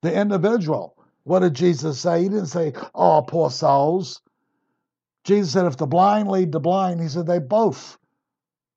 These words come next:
fall into the pit." And then he's told Peter, "Leave them alone."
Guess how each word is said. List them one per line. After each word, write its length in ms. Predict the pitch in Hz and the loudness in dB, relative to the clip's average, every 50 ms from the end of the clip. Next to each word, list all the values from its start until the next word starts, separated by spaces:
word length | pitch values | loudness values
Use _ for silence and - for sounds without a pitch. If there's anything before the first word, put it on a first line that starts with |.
| _ _ _ _ _ _ | _ _ _ _ _ _
fall 360 | - - 147 139 127 117 117 | -2 0 2 2 2 0 -2
into 260 | 117 113 117 - 113 | -8 -10 -12 -12 -14
the 140 | - - - | -14 -16 -16
pit." 320 | - - 127 120 - - - _ _ _ _ _ _ _ _ _ | -12 -10 -10 -10 -10 -10 -14 _ _ _ _ _ _ _ _ _
And 160 | - 135 143 127 | -10 -8 -6 -4
then 140 | 165 165 | -4 -4
he's 160 | 165 156 135 127 | -4 -6 -8 -6
told 300 | - 147 147 143 131 135 | -2 0 0 0 0 0
Peter, 380 | 147 160 165 135 127 120 127 - | 0 0 0 0 0 -2 -4 -6
"Leave 240 | 131 139 160 156 143 | -4 -2 -2 -2 -2
them 160 | 139 147 139 | -2 -2 -4
alone." 520 | 139 135 139 147 156 160 147 123 95 90 | -4 -2 -2 -2 -2 -4 -4 -8 -12 -14